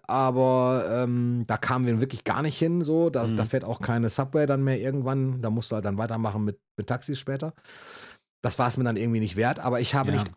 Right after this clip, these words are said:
Speaker 1: einen scheiß Laden gefunden und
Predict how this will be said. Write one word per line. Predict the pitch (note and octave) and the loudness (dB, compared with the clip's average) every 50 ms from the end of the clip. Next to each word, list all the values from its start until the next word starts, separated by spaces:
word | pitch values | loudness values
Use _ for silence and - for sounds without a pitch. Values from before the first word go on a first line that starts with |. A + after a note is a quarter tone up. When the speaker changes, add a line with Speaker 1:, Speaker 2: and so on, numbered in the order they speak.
| _ - | _ 0
Speaker 1:
einen | C#3 D#3 F3+ G3 G3 G3 G3 G3+ G#3+ G#3 - | 2 4 4 4 4 4 4 2 0 -4 -6
scheiß | - - - C#3+ C#3+ D3+ D3 - | -8 -4 -2 -2 0 -2 -2 0
Laden | C3 C3 C3 C3 C3 A#2 | 0 2 2 2 2 0
gefunden | G#2+ - - G#2 G2+ G#2+ A2 A#2 A#2 | -2 -2 -2 -2 0 0 -2 -4 -6
und | - A#2 A2+ A#2 B2 - - | -4 -2 0 0 0 -2 -4